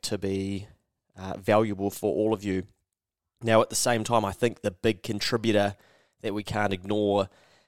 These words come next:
is, of course, the way that the economy is going and the cost of living and finances. And you've heard me say a number of times now how, you know, I thought that this was the right content a couple of years ago that people needed to be thinking about, but it was probably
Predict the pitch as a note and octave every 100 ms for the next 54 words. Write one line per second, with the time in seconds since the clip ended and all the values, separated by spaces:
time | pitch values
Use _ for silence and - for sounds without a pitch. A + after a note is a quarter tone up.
0 | _ C3 A#2+ G#2 - A#2+ A#2 - G2+ G#2+
1 | A2 - G2+ F#2 - A#2 A2+ A2 G#2 -
2 | F#2 - A2 G#2+ A2 G2 G2 - G2 F#2+
3 | F#2+ F#2 G#2+ - A2 G2+ G#2 G#2 F#2 F#2
4 | - G2 G2 - - F#2+ F2 - F2+ F#2
5 | F#2 G#2+ G#2+ A2+ F#2+ G2+ - G2+ G2+ E2+
6 | F#2+ G#2 G#2 F#2 - G2+ G2 G2 G2 F#2+
7 | G2 G2 G2 G2 G2 - _ _ _ _
8 | _ F#2+ F#2+ - G2+ G2+ A2+ A2 - -
9 | F#2+ - - G#2+ - G#2 - G2 G2 -
10 | G#2 G2 G#2 F#2+ G2 G#2 - F#2 F#2+ F#2+
11 | F#2 F#2+ F2 G2+ G2 F#2+ F#2+ F2 F2+ -
12 | G2+ A2 F#2+ F#2 F#2 - G2 F2+ G2 -
13 | A2 G#2+ G2 G#2 G#2 G2+